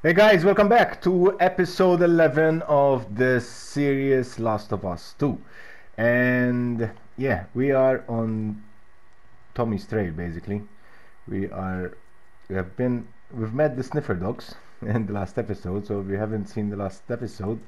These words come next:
the, the previous one, just pause this one and go and check it out. It's superb. And yeah, we're ex-, like, exploring this rather big area.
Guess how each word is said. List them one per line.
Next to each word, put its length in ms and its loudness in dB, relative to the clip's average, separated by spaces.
the, 320 -4
the 80 -10
previous 420 -8
one, 180 -6
just 180 -8
pause 220 0
this 240 -6
one 180 -4
and 220 -4
go 120 -2
and 120 -4
check 120 -12
it 100 -4
out. 160 -8
It's 220 -10
superb. 320 -6
And 140 -4
yeah, 100 2
we're 140 2
ex-, 240 -8
like, 240 -4
exploring 540 -2
this 260 -8
rather 280 0
big 220 -2
area. 400 -6